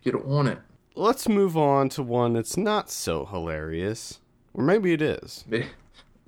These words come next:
Speaker 2: Maybe it is. I
Speaker 1: Depends,
Speaker 2: don't know.
Speaker 1: it depends on how you look at it.
Speaker 2: Yeah. Uh, The Sweet Blood of Jesus. This is, uh, written and directed by Spike Lee.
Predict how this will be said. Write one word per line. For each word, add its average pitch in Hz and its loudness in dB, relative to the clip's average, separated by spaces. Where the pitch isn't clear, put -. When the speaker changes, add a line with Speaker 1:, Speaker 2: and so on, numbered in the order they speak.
Speaker 2:
Maybe 175 -2
it 107 0
is. 78 -2
I 101 2
Speaker 1:
Depends, 170 6
Speaker 2:
don't 104 4
know. - 0
Speaker 1:
it - -10
depends 143 4
on 117 4
how 107 2
you 98 2
look 104 0
at 110 0
it. 131 -8
Speaker 2:
Yeah. 113 2
Uh, 120 4
The 117 0
Sweet 190 0
Blood 139 4
of 110 -2
Jesus. 104 -2
This - -6
is, 123 4
uh, 113 2
written 139 0
and 123 2
directed 117 -4
by 110 2
Spike - -2
Lee. 110 0